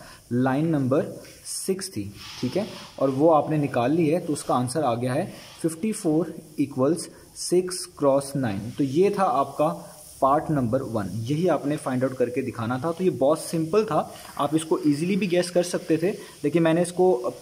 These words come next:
हर दोनों sides को pattern के, अ, तौर पे समझाने की कोशिश की है ताकि आप लोगों को बाकी क्वेश्चन में भी आसानी हो जहाँ पे pattern different आता है। तो ये हो गया इसके part number one का answer। अब इसका करते हैं part number टू।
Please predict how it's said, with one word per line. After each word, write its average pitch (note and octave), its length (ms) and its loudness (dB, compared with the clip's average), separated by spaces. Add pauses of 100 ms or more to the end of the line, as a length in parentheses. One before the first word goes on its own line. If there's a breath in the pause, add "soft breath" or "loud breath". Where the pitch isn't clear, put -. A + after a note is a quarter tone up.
हर F#3 380 2
दोनों F3 220 6
sides D#3 260 0
को E3+ 140 0
pattern D3 360 2
के, D#3 100 2
अ, C#3 460 4
तौर B2 320 2
पे C#3+ 100 2
समझाने A#2+ 380 0
की C3 100 -2
कोशिश A#2 340 -2
की B2+ 140 -2
है D3+ 80 2
ताकि C3+ 240 -2
आप A#2+ 140 2
लोगों A#2+ 200 0
को C3+ 100 0
बाकी A#2 300 2
क्वेश्चन A#2+ 320 -4
में A#2+ 140 0
भी C#3+ 140 0 (280 loud breath)
आसानी B2+ 380 0
हो F3 140 0
जहाँ C3 220 -2
पे C#3 120 -2
pattern C3+ 380 -2
different A2+ 280 -4
आता - 220 -6
है। - 80 -14 (340 loud breath)
तो F#3 60 4
ये G3+ 120 4
हो A3 120 8
गया G#3+ 120 2
इसके G#3+ 160 0
part F3 300 2
number F#3 160 2
one E3+ 180 0
का G3+ 120 0
answer। G#3 300 0 (320 loud breath)
अब G3+ 180 4
इसका G#3 180 0
करते E3+ 280 2
हैं F#3 120 0
part C3 300 -2
number D3 180 0
टू। F#3 220 -2